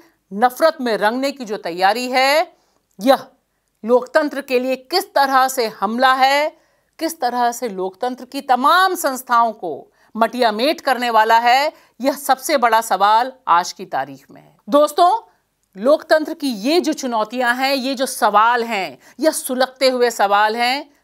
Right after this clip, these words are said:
जिन्हें हमें और आपको पूछना चाहिए, तमाम लोगों से इस पर बातचीत होनी चाहिए। लेकिन दुख की बात है कि चर्चा मीडिया, जो कॉरपोरेट मीडिया है, वह राहुल गांधी की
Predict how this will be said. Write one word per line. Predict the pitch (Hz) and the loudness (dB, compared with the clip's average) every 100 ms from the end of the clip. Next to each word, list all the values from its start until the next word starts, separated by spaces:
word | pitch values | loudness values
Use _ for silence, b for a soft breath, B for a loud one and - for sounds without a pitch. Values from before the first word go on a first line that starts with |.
| - | -8
जिन्हें | 208 226 247 262 | -4 -4 -4 -6
हमें | 262 240 233 269 277 | -4 -2 0 0 2
और | 247 202 | 2 4
आपको | 202 233 - 277 | 4 2 -2 -4
पूछना | 285 - 208 - 262 | -4 -10 -12 -4 -2
चाहिए, | 254 240 240 254 269 320 B B - | 0 0 0 2 2 0 B B 0
तमाम | 285 311 330 285 | 2 2 2 2
लोगों | 262 269 | 2 0
से | 269 302 | -2 -4
इस | 202 - | -8 -4
पर | 240 | -4
बातचीत | 196 170 170 - 214 - | 0 0 -2 -8 -16 -16
होनी | 170 156 | -16 -14
चाहिए। | - 143 139 131 - B - | -12 -12 -14 -18 -20 B -4
लेकिन | 339 403 277 | 0 0 2
दुख | 349 - | 0 0
की | - 359 | 0 2
बात | 247 240 247 | 2 2 2
है | 254 269 320 _ _ _ _ _ _ _ | 2 2 -2 _ _ _ _ _ _ _
कि | 202 | -20
चर्चा | - 226 214 - 247 240 | -6 -2 -2 0 0 0
मीडिया, | 202 208 196 233 233 247 262 _ _ _ | -6 -10 -4 0 2 2 -2 _ _ _
जो | 202 | -12
कॉरपोरेट | 196 190 175 202 214 208 | -2 -2 -2 -6 -6 -8
मीडिया | 185 185 233 233 | -12 -4 0 2
है, | 233 240 285 B B | 2 0 -2 B B
वह | 277 311 | 2 4
राहुल | 294 277 349 | 4 4 2
गांधी | 294 285 262 302 | 2 2 2 -4
की | - 294 330 | -4 -6 -8